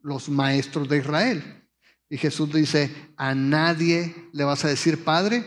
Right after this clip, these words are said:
porque tienes un solo padre y es el que está en los cielos". Y luego les dice en el verso diez, "No seas llamado maestros, porque uno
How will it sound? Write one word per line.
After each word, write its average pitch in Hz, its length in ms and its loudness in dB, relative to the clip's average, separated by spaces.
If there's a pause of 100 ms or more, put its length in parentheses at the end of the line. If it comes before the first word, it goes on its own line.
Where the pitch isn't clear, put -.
(320)
porque 151 260 -2
tienes 165 540 -2
un 254 280 0
solo 208 380 -2
padre 156 760 0 (200)
y 147 80 -4
es 143 120 -2
el 143 100 -2
que 139 80 -4
está 135 160 -4
en 131 80 -2
los 127 140 -4
cielos". 175 580 -2 (680)
Y 170 60 -6
luego 262 200 2
les 277 140 2
dice 254 220 2
en 247 60 0
el 233 60 0
verso 233 260 -2
diez, 254 380 2 (680)
"No 196 400 4
seas 240 380 0
llamado 220 460 2
maestros, 214 1200 0 (200)
porque 190 800 -2
uno 233 720 2